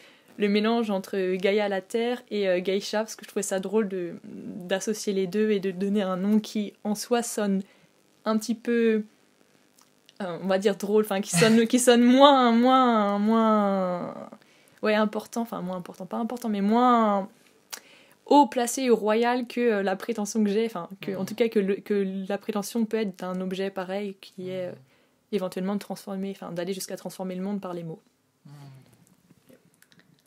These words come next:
Speaker 2: Et, euh, et ça, du coup, tu nous as, tu nous as dit que, enfin, tu, tu aimais l'écriture, quoi, et que t'avais, euh, enfin, que te-, que tu étais écrivaine, quoi. Est-ce que tu peux nous, nous,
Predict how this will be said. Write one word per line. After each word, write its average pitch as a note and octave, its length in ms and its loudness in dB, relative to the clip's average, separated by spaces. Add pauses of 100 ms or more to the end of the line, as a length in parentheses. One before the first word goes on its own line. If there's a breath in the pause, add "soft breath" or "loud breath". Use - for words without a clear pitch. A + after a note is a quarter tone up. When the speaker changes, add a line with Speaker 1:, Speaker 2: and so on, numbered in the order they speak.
(360)
Speaker 2:
Et, C#3 160 -8
euh, B2+ 220 -6
et C3 40 -6
ça, F#3 140 -8
du E3+ 120 -10
coup, D#3 100 -10
tu D#3+ 140 -8
nous D3 120 -4
as, C3+ 140 -2
tu C#3+ 160 -14
nous C3+ 80 -6
as C3 60 -4
dit D3 160 -8
que, C3 340 -2 (360 loud breath)
enfin, C3 120 -10
tu, A#2+ 440 -10
tu - 120 -10
aimais C3 220 -4
l'écriture, C#3+ 580 -6
quoi, F3+ 320 4
et C3 260 0
que B2+ 60 -20
t'avais, B2 280 -4
euh, A2+ 260 -8 (520 soft breath)
enfin, A2 140 -18
que - 100 -18
te-, A#2 200 -4
que A2 100 -16
tu B2+ 120 -8
étais A#2+ 160 -6
écrivaine, D3+ 440 -4
quoi. A3+ 200 -6 (500 loud breath)
Est-ce D3+ 80 -10
que - 80 -8
tu - 100 -12
peux D#3 120 -6
nous, C#3 360 -4
nous, C3 540 -6